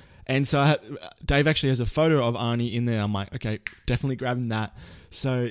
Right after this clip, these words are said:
if, if at all you have a client who's in the know with famous people, they have a photo of the <laughs> famous people, throw that in there.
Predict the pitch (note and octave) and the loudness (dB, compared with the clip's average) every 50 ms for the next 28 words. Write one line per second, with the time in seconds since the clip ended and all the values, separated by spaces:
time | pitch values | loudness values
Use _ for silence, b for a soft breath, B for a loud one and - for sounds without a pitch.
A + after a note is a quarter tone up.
0 | - - - C#3+ C#3+ - - - - D3 B2+ C#3 D3+ E3 F#3 G3 F#3+ F3+ E3+ D3+ | -6 -4 -2 -2 -2 -2 -2 -4 -2 0 2 4 6 8 8 8 8 8 8 6
1 | C#3 D3 D#3+ D3+ D3 - - - D3 D3+ D3+ D3 C#3 - - A2+ C#3 C#3+ C#3 C#3 | 6 6 4 4 2 0 0 0 2 2 2 2 0 -2 -2 0 2 2 4 4
2 | C#3 C3+ B2+ A2 G#2 - - _ - b b b b b b b b b b - | 2 2 0 -2 -4 -6 -8 _ -20 b b b b b b b b b b 0
3 | C#3+ D3+ D3 C#3 C3+ C3+ C3 C3+ C#3 C#3 C#3 C3+ C3 A2+ - - A2+ A#2+ C3+ C#3+ | 0 2 2 2 2 4 6 6 6 6 6 6 4 2 0 0 2 2 2 2
4 | C#3+ C3+ - D#3+ C#3+ C#3 C#3+ A#2+ A2 G#2+ A2 A#2+ B2 C3+ B2+ - - B2 B2 B2 | 0 0 0 -2 -2 -2 -2 -2 -2 -2 0 0 0 0 -2 -2 -2 -2 0 0
5 | B2+ B2 A#2 B2 A#2+ A2+ G#2 - A2 A2+ A#2+ B2+ C3+ B2 - - C#3+ C#3+ C#3+ - | 0 -2 -4 -4 -6 -6 -4 -2 -2 0 0 0 -2 -4 -4 -2 -2 -2 -2 -2
6 | C#3 C3+ C3 B B B B B B B B B B B B - C3 C3+ C3 C3+ | -2 -2 -4 B B B B B B B B B B B B -2 0 0 2 2
7 | C#3 D3+ D#3 D3 A2+ - - | 2 2 2 0 -2 -4 -6